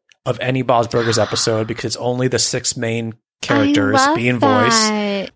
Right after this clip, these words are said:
Speaker 1: And it's also, that makes it officially the first episode not to have a guest voice at all.
Speaker 2: I, but you feel that in this episode. You feel they had time to improv.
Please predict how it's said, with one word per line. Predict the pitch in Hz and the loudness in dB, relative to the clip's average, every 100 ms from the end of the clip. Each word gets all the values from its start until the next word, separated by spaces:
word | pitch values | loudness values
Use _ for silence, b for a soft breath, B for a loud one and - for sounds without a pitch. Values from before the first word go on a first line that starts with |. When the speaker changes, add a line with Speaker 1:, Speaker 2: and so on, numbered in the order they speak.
| - | -8
Speaker 1:
And | - | -4
it's | 110 | 0
also, | 107 101 - 113 110 | 0 0 2 4 4
that | 104 110 | 2 0
makes | 110 - | -2 -2
it | |
officially | 113 120 - | 0 0 0
the | 107 | -4
first | - 120 117 | -2 0 2
episode | 120 - 107 113 | 2 0 -2 0
not | 107 107 | -2 0
to | |
have | 107 98 | -2 -2
a | |
guest | 98 104 - - - - | -2 -2 0 -2 -4 -10
voice | - 92 92 - - - | -10 -6 -4 -6 -8 -8
at | 113 92 | -6 -4
all. | 90 92 _ _ _ _ _ _ _ _ _ - | -4 -8 _ _ _ _ _ _ _ _ _ -2
Speaker 2:
I, | 226 226 - | 0 0 0
but | 220 247 - | 0 -2 -4
you | 226 247 262 | 0 2 2
feel | - - 262 277 | -4 -2 2 4
that | 233 202 | 2 0
in | 202 190 | -2 -2
this | 185 | -2
episode. | - - - - - - - | -4 -6 -8 -6 -6 -8 -6
You | 214 | -8
feel | - 269 285 | -4 -2 2
they | 269 | 2
had | 254 220 | 2 0
time | 233 208 196 | -2 -4 -4
to | 214 | -4
improv. | - 175 180 - 180 175 175 175 | -4 -6 -4 0 2 4 2 0